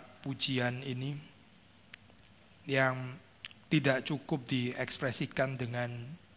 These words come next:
kalimat-kalimat yang kering. Tapi Engkau mau membawa kami supaya kami bisa berada di dalam imajinasi yang Tuhan berikan di dalam kehidupan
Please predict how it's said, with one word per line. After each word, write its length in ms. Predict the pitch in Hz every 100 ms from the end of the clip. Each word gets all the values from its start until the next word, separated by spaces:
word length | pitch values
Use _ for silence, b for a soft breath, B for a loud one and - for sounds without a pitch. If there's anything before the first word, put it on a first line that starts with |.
| - - - - - - - - - - - - - -
kalimat-kalimat 840 | 131 135 135 - 135 135 139 131
yang 160 | 135 131 131 -
kering. 480 | - 131 135 135 135 139 - - - - - - - - b b b b b b
Tapi 200 | - 143 151
Engkau 480 | 147 151 147 147 135 - - -
mau 240 | 143 143 147
membawa 400 | 147 131 123 127
kami 320 | 131 131 139
supaya 320 | 135 - 135
kami 320 | 135 135 139 127
bisa 480 | 123 - 131 123 120 120 - - - -
berada 320 | 131 127 131
di 80 | 127
dalam 480 | 120 123 120 123 120 - - - - - - - - - B B B
imajinasi 960 | 147 143 135 135 127 120 - - 135 127
yang 160 | 127
Tuhan 240 | 135 127 120
berikan 400 | 123 120 120 131
di 80 | 127
dalam 240 | 117 120
kehidupan 480 | 123 123 117 123